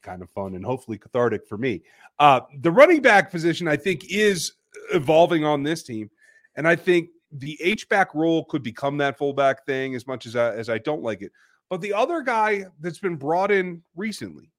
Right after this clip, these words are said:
to fill out that room and give another option is Deneric Prince, a guy that runs a lot like Isaiah Pacheco, to tell you the truth.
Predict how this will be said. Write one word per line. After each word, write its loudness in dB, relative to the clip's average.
to -16
fill -2
out -2
that -6
room -10
and -14
give -6
another -6
option -8
is -12
Deneric -8
Prince, -20
a -10
guy 4
that 2
runs 4
a 6
lot 4
like 4
Isaiah 4
Pacheco, -4
to -8
tell -2
you -6
the -14
truth. -12